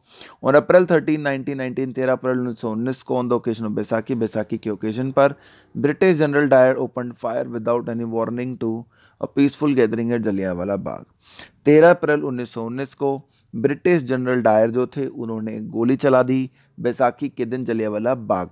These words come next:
पर, जिसमें बहुत सारे पर्सन्स, ओल्ड और यंग, मारे गए। On learning about the massacre, रविंद्रनाथ टैगोर ने अपने पेन को एक्सप्रेस किया by renouncing his knighthood, कि अपनी जो उनको चीज़ें मिली हुई थी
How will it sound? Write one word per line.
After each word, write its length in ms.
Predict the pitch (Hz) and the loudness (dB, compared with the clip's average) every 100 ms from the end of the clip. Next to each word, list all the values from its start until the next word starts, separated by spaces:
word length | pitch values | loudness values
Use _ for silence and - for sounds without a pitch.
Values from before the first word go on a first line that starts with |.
| _ | _
पर, 80 | 90 | -12
जिसमें 400 | 110 113 143 123 | -12 -8 -8 -4
बहुत 280 | 123 151 156 | -2 0 2
सारे 160 | 139 | 2
पर्सन्स, 540 | 131 131 120 - 127 - | 2 -2 -4 -8 -12 -8
ओल्ड 300 | 143 123 120 | -4 0 2
और 100 | 113 | 0
यंग, 200 | 113 135 | -2 -6
मारे 340 | 127 110 73 | 0 0 0
गए। 220 | 62 62 - _ _ - - - _ _ _ _ | -6 -12 -18 _ _ -20 -20 -20 _ _ _ _
On 180 | 143 165 | 2 6
learning 340 | 170 160 180 | 6 6 4
about 220 | 175 156 143 | 0 0 0
the 100 | 143 | -4
massacre, 420 | 135 143 143 139 | -4 -4 -2 0
रविंद्रनाथ 500 | 131 135 139 131 123 | 0 -2 -4 -2 -2
टैगोर 380 | 120 117 127 123 | -2 -2 -2 -2
ने 80 | |
अपने 220 | 117 117 117 | -6 -8 -8
पेन 300 | - 120 120 | -4 -4 -4
को 260 | 120 117 _ _ _ _ - | -6 -6 _ _ _ _ -14
एक्सप्रेस 460 | - - 143 135 - | -12 2 4 4 0
किया 380 | 131 127 123 127 _ - _ | 2 4 2 -4 _ -20 _
by 120 | 135 147 | 4 6
renouncing 500 | 143 135 127 127 135 | 6 2 -2 -4 -6
his 100 | 127 | -6
knighthood, 640 | 113 113 113 110 120 120 123 _ _ _ | -4 -4 -6 -6 -8 -8 -12 _ _ _
कि 100 | 131 | -6
अपनी 420 | - 139 - 165 | 0 0 2 -2
जो 140 | 135 139 | 0 -2
उनको 280 | 135 123 | -2 -4
चीज़ें 280 | 117 120 117 | -4 -4 -4
मिली 260 | 113 117 127 | -2 -2 0
हुई 180 | 120 120 | -2 -4
थी 240 | - 123 | -4 -6